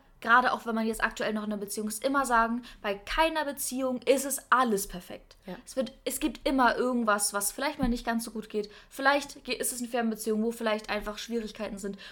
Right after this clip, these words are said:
Speaker 1: Oder man streitet sich vielleicht mal wegen, vielleicht auch Kleinigkeiten so. Aber daran festzumachen, ob eine Beziehung gut ist oder nicht, darf man nicht machen.
Speaker 2: Nee.
Speaker 1: Und sich vor allem nicht da in dem Bereich mit anderen vergleichen.
Speaker 2: Mhm.
Speaker 1: Auf gar keinen Fall. Vergleichen ist eh nie, nie gut, aber gerade im Bereich Beziehung ist das nicht gut.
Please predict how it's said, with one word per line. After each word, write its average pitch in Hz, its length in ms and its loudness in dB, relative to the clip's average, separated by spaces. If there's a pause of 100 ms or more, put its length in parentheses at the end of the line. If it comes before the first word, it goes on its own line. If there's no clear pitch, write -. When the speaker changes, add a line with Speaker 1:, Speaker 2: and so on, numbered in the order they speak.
Speaker 1:
Oder 269 260 2
man 233 120 2
streitet 214 380 0
sich - 140 -14
vielleicht 208 220 -4
mal 196 120 -4
wegen, 202 320 -4
vielleicht 349 260 -2
auch 320 100 -4
Kleinigkeiten 269 600 -4
so. 233 160 -2 (360)
Aber 220 340 0 (240)
daran 247 480 0
festzumachen, 233 500 -2
ob - 140 -6
eine 226 80 -2
Beziehung 214 300 -2
gut 262 180 -6
ist 247 120 -6
oder 208 140 -2
nicht, 214 340 -6
darf 202 240 0
man 190 100 -4
nicht 185 160 -8
machen. 185 240 -6
Speaker 2:
Nee. 175 100 -8
Speaker 1:
Und 196 240 -4
sich 202 180 -6
vor 214 120 2
allem 214 180 2
nicht 208 180 -4
da 202 200 6
in 202 200 -2
dem 226 200 0
Bereich 208 340 -2
mit 190 100 -8
anderen 185 340 -2
vergleichen. 190 460 -10 (140)
Speaker 2:
Mhm. 190 200 -10
Speaker 1:
Auf 170 160 -6
gar 185 120 -4
keinen - 160 -14
Fall. - 140 -16
Vergleichen 208 320 0
ist - 120 -4
eh 330 260 2
nie, 285 280 0
nie 311 220 4
gut, 349 260 4 (340)
aber 214 200 2
gerade 208 240 6
im 196 60 -2
Bereich 190 280 -4
Beziehung 185 460 -6
ist - 160 -10
das 175 140 -12
nicht 185 220 -16
gut. 214 160 -16